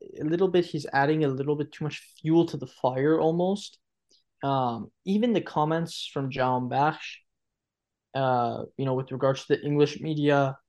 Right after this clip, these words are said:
like, he, he almost entered a war of words with them. Um,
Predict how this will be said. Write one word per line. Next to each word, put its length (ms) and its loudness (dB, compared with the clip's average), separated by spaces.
like, 280 -6
he, 220 -6
he 200 4
almost 240 4
entered 280 0
a 40 4
war 280 4
of 160 2
words 480 2
with 180 -14
them. 400 -8
Um, 580 -2